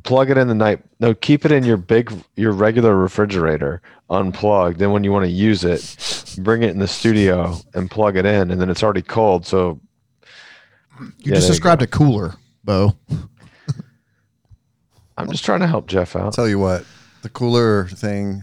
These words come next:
Speaker 3: here is working fine.
Speaker 2: Sure.
Speaker 3: When we get the studio sponsor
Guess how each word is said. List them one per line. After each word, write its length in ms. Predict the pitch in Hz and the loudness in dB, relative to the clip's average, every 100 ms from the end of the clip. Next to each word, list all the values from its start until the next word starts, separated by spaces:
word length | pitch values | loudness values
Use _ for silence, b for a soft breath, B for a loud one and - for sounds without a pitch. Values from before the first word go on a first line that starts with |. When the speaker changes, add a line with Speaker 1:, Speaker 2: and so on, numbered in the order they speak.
| 87 | -10
Speaker 3:
here 440 | 101 107 110 110 104 | -4 -4 -4 -8 -14
is 120 | - | -10
working 260 | 101 92 90 | -8 -8 -8
fine. 500 | 98 92 98 101 104 | -6 -6 -6 -8 -14
Speaker 2:
Sure. 320 | - 87 90 - _ _ _ _ _ _ _ _ _ _ _ _ _ _ | -10 -8 -8 -12 _ _ _ _ _ _ _ _ _ _ _ _ _ _
Speaker 3:
When 480 | 107 110 117 120 123 | -2 0 2 2 0
we 140 | 127 | 0
get 260 | 117 113 - | 0 -2 -4
the 80 | |
studio 520 | 104 - 127 120 101 92 | -8 -2 0 0 0 -2
sponsor 800 | - 92 90 85 92 95 113 | -4 -4 -4 -6 -6 -6 -8